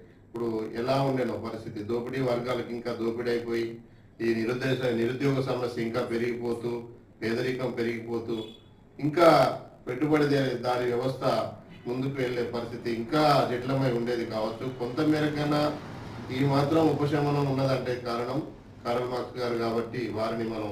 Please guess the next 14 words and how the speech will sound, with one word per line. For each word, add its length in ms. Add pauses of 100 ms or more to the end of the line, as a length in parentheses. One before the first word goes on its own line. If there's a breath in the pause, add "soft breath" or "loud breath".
స్మరించుకోవాలి, 800 (500 loud breath)
వారి 200
యొక్క 260
సిద్ధాంతాలను 720
మనం 160 (100)
ముందుకు 240
తీసుకుపోవాలి. 760 (480 soft breath)
సమ-, 280
సమాజ 320
నిర్మాణం 480
కోసం 280
మనం 180
అంతా 240
పనిచేయాలని 640